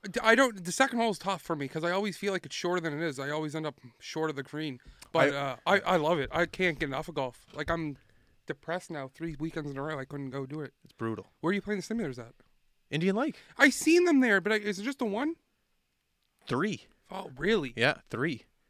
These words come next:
Speaker 1: Yeah, I didn't know that till, I think it was my last round. I was like, "What's going on in there?" And she's like, "We got simulators." I was
Speaker 2: Oh,
Speaker 1: like, "What?"
Speaker 2: fantastic.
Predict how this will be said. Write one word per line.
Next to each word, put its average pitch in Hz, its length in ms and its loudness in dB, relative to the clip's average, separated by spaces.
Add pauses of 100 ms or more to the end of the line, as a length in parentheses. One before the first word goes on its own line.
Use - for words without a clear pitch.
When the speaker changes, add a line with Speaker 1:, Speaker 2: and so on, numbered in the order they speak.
(320)
Speaker 1:
Yeah, 156 220 0
I 151 60 2
didn't 202 160 2
know 175 100 4
that 202 160 2
till, 170 200 -2 (260)
I 160 60 -10
think 156 140 -6
it 196 80 -2
was 165 120 -2
my 165 80 -2
last 165 280 -4
round. 185 260 -2
I 147 40 -4
was 143 100 -6
like, 160 100 -6
"What's 214 160 -8
going 247 160 0
on 240 100 0
in 214 60 0
there?" 226 140 -2
And 160 100 -6
she's 160 120 -12
like, 156 100 -6
"We 147 80 -10
got 156 120 -4
simulators." 185 280 -8
I 139 40 -6
was 123 140 -12
Speaker 2:
Oh, 156 80 4
Speaker 1:
like, 131 140 4
"What?" 302 180 0
Speaker 2:
fantastic. 135 880 0